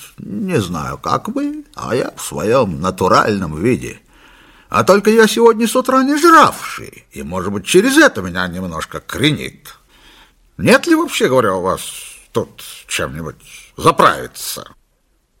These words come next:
Батюшку повели на кухню, поджарили яичницу и дали ему рюмку коньяку, чтоб перебить настроение. Подзаправившись, батюшка снова приступил к работе,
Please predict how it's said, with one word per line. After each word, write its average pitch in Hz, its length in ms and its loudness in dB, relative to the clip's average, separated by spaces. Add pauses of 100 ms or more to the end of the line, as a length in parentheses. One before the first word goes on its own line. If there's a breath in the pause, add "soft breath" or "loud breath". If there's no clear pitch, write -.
(340)
Батюшку 196 460 0
повели 98 300 -4
на 87 140 -4
кухню, 120 560 -8 (260)
поджарили 135 540 2
яичницу 98 800 -8 (1000 soft breath)
и 135 180 4
дали 277 640 2
ему 277 300 4
рюмку 220 520 2
коньяку, 208 1000 -2 (580)
чтоб - 300 0
перебить 226 440 2
настроение. 87 720 -2 (1200)
Подзаправившись, 127 920 2
батюшка 175 400 0
снова 131 280 6
приступил 117 460 -4
к - 100 -18
работе, 101 600 -4